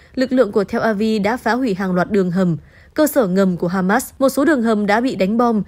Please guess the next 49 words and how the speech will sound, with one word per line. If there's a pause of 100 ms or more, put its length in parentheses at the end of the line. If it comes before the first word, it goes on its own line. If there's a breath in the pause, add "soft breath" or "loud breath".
(180 loud breath)
còn
một
số
khác
bị
Israel (260)
bơm
nước
biển
vào. (420 soft breath)
Tuy
nhiên,
tiến
độ
còn
chậm (280 loud breath)
vì
phải
lập
bản
đồ
các
đường
hầm (200 loud breath)
và
kiểm
tra
các
bẫy
mìn (120)
cũng
như
con
tin. (340 soft breath)
Một
quan
chức
quân
sự
cấp
cao
của
Israel
nói
với
Wall
Street
Journal
rằng